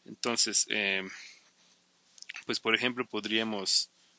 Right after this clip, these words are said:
eh, entre muchas otras opciones, tomar, por ejemplo, estos siguientes eventos. Podríamos considerar, eh, el evento, ah no, ah no, porque ya lo estamos usando en el ejercicio, el evento, em, por ejemplo,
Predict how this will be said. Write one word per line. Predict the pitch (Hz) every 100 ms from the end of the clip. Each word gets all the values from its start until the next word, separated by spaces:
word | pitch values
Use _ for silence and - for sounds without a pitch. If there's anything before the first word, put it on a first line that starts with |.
| _ -
eh, | - 92 -
entre | 107 95 101
muchas | 104 104 113 104
otras | 95 101
opciones, | 104 - 113 110 123
tomar, | - 98 101 98 - _ _ _ _ _
por | 98 92
ejemplo, | - 98 - 101 95 - _
estos | 101 - 101
siguientes | 90 85 85 101
eventos. | 101 131
Podríamos | - 101 95 98 -
considerar, | 92 - 92 92 95 95 - _ _ _ _ _ -
eh, | - 196 -
el | - 101 98
evento, | 98 95 101
ah | 104
no, | 92 -
ah | 113 113
no, | 120
porque | 120 98 95
ya | 92 - -
lo | 107
estamos | - 95 95 -
usando | 98 95
en | 90
el | 90
ejercicio, | 98 - 107 - 135 151 _ - - _ -
el | 113 101
evento, | 98 101 - 101 95 90 80 -
em, | 95 87 87 87 82 85 92 - - _ _ _
por | 98
ejemplo, | 95 98 - 101 104 107 113